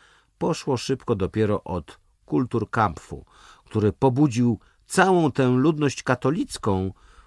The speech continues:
do zszeregowania się w walce z rządem. Szła ona w tej walce przez ćwierć stulecia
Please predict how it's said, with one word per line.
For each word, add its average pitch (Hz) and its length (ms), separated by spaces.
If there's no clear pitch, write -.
do 117 380
zszeregowania 160 1160
się 101 380
w 82 180
walce 110 420
z 85 80
rządem. 57 720
Szła 151 360
ona 131 300
w - 80
tej 104 260
walce 113 460
przez - 320
ćwierć 139 560
stulecia 107 680